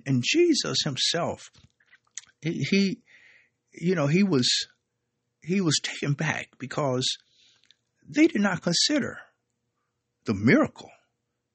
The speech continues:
that they just saw with the feeding of the five thousand people. They, they totally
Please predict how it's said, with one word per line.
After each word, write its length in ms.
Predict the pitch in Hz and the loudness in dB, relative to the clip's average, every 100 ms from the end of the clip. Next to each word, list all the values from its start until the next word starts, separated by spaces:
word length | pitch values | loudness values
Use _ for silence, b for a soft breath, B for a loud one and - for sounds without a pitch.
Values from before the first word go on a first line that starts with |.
| _ _ _ _ | _ _ _ _
that 180 | - 120 | -2 0
they 140 | 131 107 | 2 0
just 420 | 107 - 202 233 - - | 0 0 2 4 4 2
saw 300 | - - - - - _ _ _ _ _ _ _ _ _ _ _ _ _ _ - | 0 -2 -12 -18 -20 _ _ _ _ _ _ _ _ _ _ _ _ _ _ -6
with 180 | 127 117 | -4 -4
the 80 | 101 | -8
feeding 500 | - 156 156 156 143 | -2 2 2 2 0
of 120 | 127 | -2
the 80 | 117 | -4
five 360 | - 117 117 | -4 -4 -4
thousand 440 | 120 110 110 123 - | -4 -4 -4 -8 -8
people. 280 | 107 - | -10 -4
They, 180 | 135 131 - | 0 0 0
they 120 | 113 | -6
totally 760 | - - 262 269 254 254 247 | -6 -4 -2 0 0 0 0